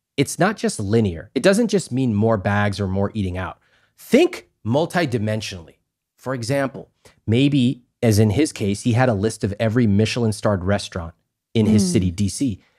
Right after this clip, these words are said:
Speaker 1: And I go, "Who would you take with you?" He goes, "I'd take my family because they can never afford to eat there." I go, "That's beautiful." Maybe, like the young woman in Pasadena who loves fashion,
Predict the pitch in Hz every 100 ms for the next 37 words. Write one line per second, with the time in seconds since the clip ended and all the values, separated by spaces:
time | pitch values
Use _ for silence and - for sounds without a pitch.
0 | _ - 101 98 98 143 147 - 151 -
1 | - 85 87 92 95 - 110 107 - 131
2 | 101 90 _ 98 98 90 101 117 98 92
3 | 98 95 98 95 90 - 127 135 - -
4 | _ _ _ - 92 85 87 - - 92
5 | 98 87 - - _ _ _ _ 110 156
6 | 180 117 160 - - 117 - 110 120 120
7 | 120 117 104 123 113 107 127 151 113 110
8 | 117 110 - 131 156 113 92